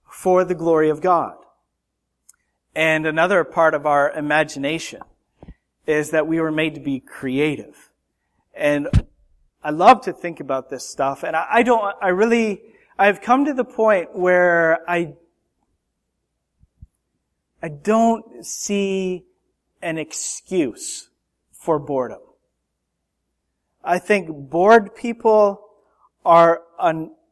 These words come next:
tend to be, eh, not that I never get bored, but in that moment that I am bored, I'm, I think I am being ungrateful and very short-sighted because the world is amazing.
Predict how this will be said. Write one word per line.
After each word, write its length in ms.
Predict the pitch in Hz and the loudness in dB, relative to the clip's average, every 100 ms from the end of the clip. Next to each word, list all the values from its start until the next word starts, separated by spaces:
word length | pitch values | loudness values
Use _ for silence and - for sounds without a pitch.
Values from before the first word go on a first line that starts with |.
| _ - | _ -20
tend 360 | - 202 214 208 | -2 0 2 0
to 180 | 220 160 - 170 | -4 -6 -12 -8
be, 500 | 156 202 170 139 139 - _ _ | -2 2 2 0 -4 -10 _ _
eh, 320 | - - - 170 | -14 -12 -10 -6
not 260 | 170 170 | -2 -2
that 100 | 175 | 0
I 100 | 165 | 0
never 240 | 170 170 180 | 0 -2 -2
get 200 | 185 170 | -2 0
bored, 380 | 190 151 131 135 | 2 2 0 0
but 180 | 156 - | -2 -2
in 180 | 196 196 | -4 2
that 160 | 202 | 2
moment 400 | 196 226 214 156 | 4 2 2 0
that 100 | 156 | 0
I 140 | 151 190 | 4 4
am 100 | 208 | 2
bored, 300 | 220 196 151 | 2 2 2
I'm, 420 | 143 185 165 156 - | 0 -2 -2 -6 -4
I 120 | 165 | -4
think 240 | - 185 | -2 0
I 120 | 185 | 2
am 120 | 160 147 | 0 -2
being 240 | 165 147 - | -6 -6 -8
ungrateful 920 | 147 143 147 175 269 269 - 269 277 _ _ _ _ _ _ | -8 -8 -2 0 0 -2 -4 -4 -4 _ _ _ _ _ _
and 540 | 170 175 165 165 165 151 160 | -2 0 2 0 -4 -8 -14
very 480 | 160 135 185 185 165 | -14 -6 2 2 2
short-sighted 800 | 151 - 147 - - 135 110 - _ _ _ _ _ _ _ _ | -2 -4 -4 -4 -4 -4 -4 -12 _ _ _ _ _ _ _ _
because 380 | - - 190 170 | -6 0 0 0
the 80 | 165 | -4
world 400 | 147 165 147 127 | 0 2 2 -2
is 140 | 120 | -8
amazing. 500 | 120 120 113 - - | -12 -12 -14 -16 -20